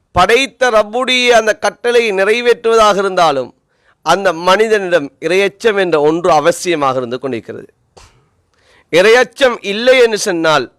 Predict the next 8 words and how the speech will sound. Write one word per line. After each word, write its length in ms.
அந்த 280
மனிதன் 580
பாவத்தை 600
விட்டு 300
நீங்கவும் 420
மாட்டான். 580
அந்த 340
மனிதன் 760